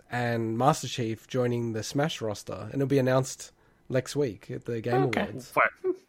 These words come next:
Speaker 3: that is, that's,
Speaker 2: That's a
Speaker 3: that's
Speaker 2: big prediction. I
Speaker 3: insane.
Speaker 2: like
Speaker 3: That's
Speaker 2: that.
Speaker 3: an insane prediction.
Speaker 2: It'd be kinda cool if
Speaker 3: <laughs> That
Speaker 2: they
Speaker 3: is
Speaker 2: did that.
Speaker 1: Well,
Speaker 3: insane
Speaker 1: so I had this
Speaker 3: prediction. Now, all right, so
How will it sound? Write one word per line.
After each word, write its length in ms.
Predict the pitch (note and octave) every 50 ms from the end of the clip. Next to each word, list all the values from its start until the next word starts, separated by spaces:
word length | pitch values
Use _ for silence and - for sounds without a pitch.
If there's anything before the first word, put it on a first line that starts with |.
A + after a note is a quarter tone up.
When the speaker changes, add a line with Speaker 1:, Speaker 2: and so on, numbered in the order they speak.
| _ -
Speaker 3:
that 180 | - - D#4+ - - -
is, 280 | - G4 F4 - - -
that's, 240 | - A#2+ A#2 - - - _ _ _ _ _ _ _ _ _ -
Speaker 2:
That's 180 | B3+ - -
a 40 | -
Speaker 3:
that's 40 | -
Speaker 2:
big 100 | - - -
prediction. 400 | - - G3 G#3+ G#3+ - - - A#2+
I 40 | A#2
Speaker 3:
insane. 100 | B2 C3
Speaker 2:
like 100 | C#3 -
Speaker 3:
That's 160 | - - G2+
Speaker 2:
that. 80 | F3+
Speaker 3:
an 60 | C3+ A2
insane 540 | G2+ F#2+ - - - - A#2 G#2 G2+ F#2
prediction. 580 | F2+ - - - - - - - - - - - _ _ _ _ _ _ _ _ _ _ - - - _ _ _ _ -
Speaker 2:
It'd 40 |
be 60 | - -
kinda 220 | - F#3 E3 D3
cool 160 | C3+ - D3+
if 100 | - -
Speaker 3:
<laughs> 20 | -
That 140 | G3 F3+
Speaker 2:
they 60 | F#3 -
Speaker 3:
is 100 | - -
Speaker 2:
did 80 | -
that. 60 | -
Speaker 1:
Well, 100 | B3+ C4+
Speaker 3:
insane 240 | - - - - -
Speaker 1:
so 120 | C4+ A#3+ A#3+
I 60 | F3+
had 180 | - - C4 D4
this 140 | C#3 A#2 -
Speaker 3:
prediction. 280 | - - A#2+ G#2 G2+ - - - - -
Now, 320 | G3 A3 A3+ A3+ G#3+ - - - - - - - _ _ - - -
all 80 | F#3+ F3+
right, 180 | D3+ C3 - -
so 320 | - G#3 F#3+ F3+ F3 D#3+